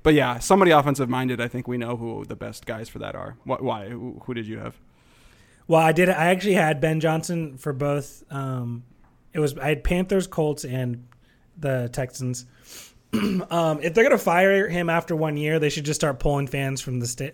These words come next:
Speaker 2: from the crowds to come coach the games, 'cause it seems like that's going to be a trend.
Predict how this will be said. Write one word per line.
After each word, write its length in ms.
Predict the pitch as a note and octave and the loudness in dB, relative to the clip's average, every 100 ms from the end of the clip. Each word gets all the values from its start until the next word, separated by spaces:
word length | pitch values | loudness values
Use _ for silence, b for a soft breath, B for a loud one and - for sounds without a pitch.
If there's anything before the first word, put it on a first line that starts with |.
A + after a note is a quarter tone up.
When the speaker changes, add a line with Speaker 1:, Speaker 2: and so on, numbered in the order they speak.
| C#3 | -8
Speaker 2:
from 100 | C3+ | -8
the 80 | B2+ | -2
crowds 400 | C#3 C#3+ D3 B B B B | 0 0 -2 B B B B
to 100 | - | -4
come 160 | E3 D#3 | 0 0
coach 240 | E3 D3+ | 2 0
the 80 | D#3+ | 0
games, 320 | D3+ D#3 D#3 | 0 0 0
'cause 140 | - C3 | -2 -2
it 80 | B2 | -2
seems 180 | C#3+ | -2
like 140 | C3 B2+ | -2 -2
that's 220 | C3 - | -4 -4
going 240 | C3+ C3 | -2 -2
to 40 | B2+ | -2
be 120 | C3 | -2
a 40 | |
trend. 360 | B2+ C#3 C3 | -2 -2 -4